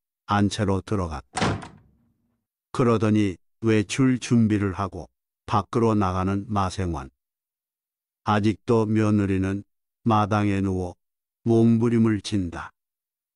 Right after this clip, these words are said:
그런데 이날 외출한 마생원이 이틀째 강감무소식이다. 걱정이 된 수원댁이 관가에 알리고 호졸들이 동네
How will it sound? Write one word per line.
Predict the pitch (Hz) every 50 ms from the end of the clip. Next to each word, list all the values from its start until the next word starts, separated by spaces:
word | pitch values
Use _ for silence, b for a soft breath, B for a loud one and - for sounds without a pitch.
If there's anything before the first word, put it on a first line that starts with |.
| _ _ _ _ _ _ _ _ _ _ _ _ _ _ _ _ _
그런데 | - - 123 107 98 95 90 85 82 80 76 76 - _ _ _ _ _ _ _ _ _ _ _ _ -
이날 | 127 127 123 127 127 131 131 127
외출한 | 127 123 120 110 - - 127 123 120 120 120
마생원이 | 117 113 107 101 95 - - 104 95 90 87 82 85 80 78 - _ _ _ _ _ _ _ _ _ _ _ _
이틀째 | - 117 - - - 127 113 104 - - 135 131 123 117 - -
강감무소식이다. | - - 107 107 107 107 101 113 110 113 113 117 113 113 107 101 - 113 101 95 - 107 95 87 78 - - - - _ _ _ _ _ _ _ _ _ _ _ _ _ _ _ _ _ _ _ _ _ -
걱정이 | - 131 117 104 - - - 120 113 110 104 104 92
된 | 107 104 98 98 95 - _ _ _ -
수원댁이 | - - - 135 127 120 117 110 101 - 123 113 104 101 104 104 101 98 _ _ _ _ _ _ _ _
관가에 | - - 110 107 104 104 101 107 101 104 104 107
알리고 | 104 95 98 101 101 92 95 92 82 95 87 82 - _ _ _ _ _ _ _ _ _ _ _ _ _ _
호졸들이 | - 120 104 110 107 101 98 87 101 95 85 80 78 - _ _ _ _ _ _ _ _ _ _
동네 | - 120 117 113 117 117 120 123 123 123 117